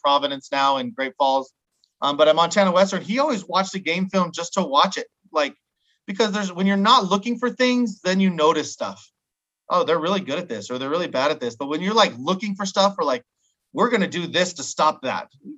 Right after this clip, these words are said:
So you watch it once, it's kinda like a fan just to try to, like, subconsciously find something out about a team.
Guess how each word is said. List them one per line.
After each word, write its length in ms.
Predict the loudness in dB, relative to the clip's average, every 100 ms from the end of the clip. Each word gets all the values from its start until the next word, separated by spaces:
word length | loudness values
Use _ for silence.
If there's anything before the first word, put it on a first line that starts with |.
| -10
So 120 | -2
you 120 | 0
watch 240 | 4 2 2
it 120 | -2
once, 280 | 0 0 -2
it's 120 | -8
kinda 180 | -4 0
like 160 | 0 -2
a 60 |
fan 380 | -4 -2 -2 -2
just 200 | -8 -8
to 120 | -10
try 260 | -6 -4 -2
to, 60 | -2
like, 260 | -4 -6 _ _
subconsciously 880 | 0 0 0 0 2 2 -2 -8 -8 -4
find 240 | -4 -4
something 280 | -8 -8 -6
out 160 | -6 -6
about 200 | -8 -10
a 40 |
team. 220 | -14 -20